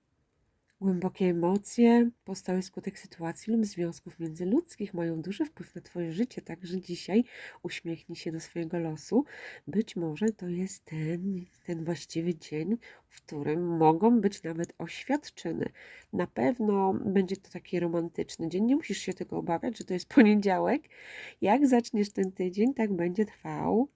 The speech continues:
do końca tego tygodnia, tak? Tak więc nie zamykajmy się, nie zamykajmy się, kochani. Rycerz wody jest emocjonalny, romantyczny,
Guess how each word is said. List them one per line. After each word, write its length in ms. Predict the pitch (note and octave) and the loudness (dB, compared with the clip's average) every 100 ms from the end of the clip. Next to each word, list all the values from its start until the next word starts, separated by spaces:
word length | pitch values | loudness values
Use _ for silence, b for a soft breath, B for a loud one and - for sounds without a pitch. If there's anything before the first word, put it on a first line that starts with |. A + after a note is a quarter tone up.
| _ _ _ _ - | _ _ _ _ -12
do 120 | G#3 G#3 | -6 -6
końca 440 | - E3+ E3 D#3+ | -4 -4 -4 -12
tego 260 | - - - | -10 -10 -10
tygodnia, 520 | D#3+ - E3 D#3+ D#3+ | -10 -12 -10 -8 -10
tak? 280 | - E3 A#3 | -6 -2 -2
Tak 180 | - F3+ | -2 -6
więc 200 | F#3 - | -6 0
nie 220 | F3+ A3+ | 6 6
zamykajmy 880 | G#3 A3+ G#3+ A3+ - A3 G3+ F3+ D#3+ | 6 4 6 4 4 0 2 2 -2
się, 240 | - D#3 D#3+ | -6 -6 -4
nie 160 | F3 | -2
zamykajmy 600 | F3+ E3+ F3 - F3+ D#3+ | -2 -4 -4 -4 -4 -4
się, 160 | D3 D#3 | -6 -10
kochani. 560 | E3+ D#3 D#3+ D#3+ G#3+ - B B B B - | -10 -6 -4 4 4 4 B B B B 2
Rycerz 580 | A3 D4+ F4+ D#4 C4+ | 6 8 6 4 2
wody 320 | C4+ D4 C4+ A#3+ | 4 4 8 8
jest 200 | G#3 - | 6 4
emocjonalny, 760 | C4 - B3+ G#3 G3+ G3+ G3 | 2 4 4 6 6 6 6
romantyczny, 1000 | F#3+ F#3 F3 E3 E3 D#3+ - E3+ F3 A3+ | 6 6 4 0 -6 -8 -8 -2 0 0